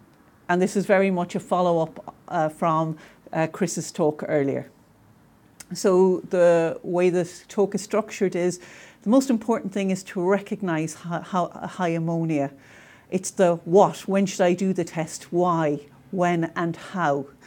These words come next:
Um, then we'll look at some case studies, some diagnostic triggers, just to make you think when to do an ammonia,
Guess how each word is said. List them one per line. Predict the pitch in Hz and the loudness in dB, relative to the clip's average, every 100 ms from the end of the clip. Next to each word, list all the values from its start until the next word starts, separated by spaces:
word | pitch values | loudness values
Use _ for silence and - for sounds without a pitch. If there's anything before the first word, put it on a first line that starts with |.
| - - - - - - | -20 -20 -20 -20 -20 -4
Um, | 175 170 165 165 | 0 2 2 0
then | 190 170 185 | -4 -2 2
we'll | 196 | 2
look | 190 190 | 2 0
at | 170 165 | -2 -4
some | - 175 | -4 -4
case | 160 202 185 - | -4 -2 -2 -4
studies, | - 185 220 269 254 - - _ - _ - | -2 0 2 0 -2 -10 -14 _ -20 _ -14
some | - 190 185 | -4 0 2
diagnostic | 185 180 180 196 190 - 190 185 240 - - - | 2 2 2 0 -2 -4 -8 -8 -14 -16 -20 -12
triggers, | - 226 180 165 | -4 0 0 -2
just | 214 208 | -4 -4
to | 214 | -2
make | 202 196 208 | -2 -4 -4
you | 190 | -6
think | - 196 170 - _ - - _ | -4 -4 -4 -10 _ -20 -20 _
when | - 165 165 185 185 170 | -8 -2 2 4 2 -2
to | 180 | -2
do | 185 175 170 | 0 0 0
an | 175 | -2
ammonia, | 165 165 160 165 202 | -2 -2 -2 0 -2